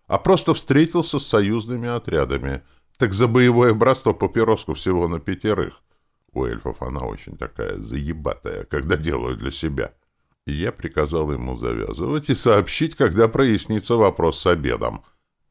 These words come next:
И снова загрустил. Не, оно логично, конечно, что военные у меня... э,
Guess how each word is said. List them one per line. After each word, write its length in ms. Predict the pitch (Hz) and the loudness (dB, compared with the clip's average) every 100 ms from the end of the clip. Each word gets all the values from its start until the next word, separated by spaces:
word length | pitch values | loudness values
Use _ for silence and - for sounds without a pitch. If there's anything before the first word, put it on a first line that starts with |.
| _ - | _ -16
И 80 | |
снова 480 | 147 - 69 50 50 | -14 -8 -8 -6 -8
загрустил. 760 | 50 52 52 50 - 55 50 - _ _ _ _ - | -8 -10 -8 -10 -12 -12 -12 -14 _ _ _ _ -12
Не, 500 | 104 104 65 50 - _ _ | -8 -6 -6 -10 -16 _ _
оно 240 | - 120 123 | -4 2 4
логично, 560 | 120 104 135 - 76 | 4 4 -2 -8 -10
конечно, 520 | 71 67 60 53 - 57 | -6 -4 -4 -8 -10 -8
что 180 | - | -4
военные 580 | 71 73 87 69 62 62 | 0 0 0 -2 -4 -6
у 80 | 60 | -6
меня... 380 | 65 69 67 64 | -6 -4 -4 -4
э, 500 | 58 60 58 55 55 | -4 -2 -2 -4 -8